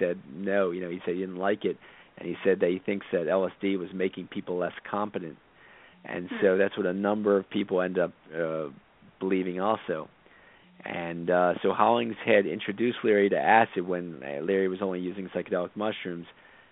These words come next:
Speaker 1: had, uh, Leary take enough acid to trip for three straight days and turned his mind into jelly for a little while there. His, uh, colleagues couldn't believe it. They didn't know what happened to Leary when he was tripping for three straight days.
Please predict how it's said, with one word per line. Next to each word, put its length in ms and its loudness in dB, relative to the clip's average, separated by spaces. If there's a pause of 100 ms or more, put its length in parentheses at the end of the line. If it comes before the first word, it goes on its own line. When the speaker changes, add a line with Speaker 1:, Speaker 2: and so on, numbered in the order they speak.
(120)
Speaker 1:
had, 400 4 (140)
uh, 200 4
Leary 260 4
take 180 0
enough 220 -2
acid 320 2
to 80 -6
trip 260 0
for 100 -10
three 300 -4
straight 300 0
days 420 4 (180)
and 320 -10
turned 280 -4
his 120 -6
mind 540 -2
into 560 -8 (160)
jelly 400 2
for 220 -2
a 20 -6
little 240 -4
while 300 -2
there. 260 -4 (480)
His, 280 -4
uh, 180 4
colleagues 480 6
couldn't 200 -2
believe 300 2
it. 80 0
They 100 4
didn't 120 0
know 80 -4
what 100 0
happened 360 2
to 60 0
Leary 440 2
when 140 -6
he 40 -6
was 120 -8
tripping 280 -6
for 80 -18
three 200 -8
straight 280 -4
days. 440 4